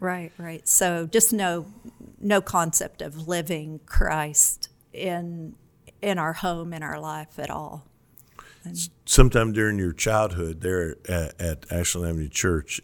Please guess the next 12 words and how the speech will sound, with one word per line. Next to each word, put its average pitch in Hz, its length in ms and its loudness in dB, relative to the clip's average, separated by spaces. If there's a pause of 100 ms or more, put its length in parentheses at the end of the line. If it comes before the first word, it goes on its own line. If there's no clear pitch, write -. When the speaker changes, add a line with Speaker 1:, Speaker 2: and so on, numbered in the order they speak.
Speaker 2:
in 80 220 -2
Lexington, 85 680 -4
you 90 300 0
did 98 280 -2
make 87 180 -4
a - 40 -10
profession 80 520 -4
of 76 100 -8
faith. 82 440 -2
Speaker 1:
Mm-hmm. 175 380 -10 (560)
Speaker 2:
And, 87 600 0
uh, 71 440 -12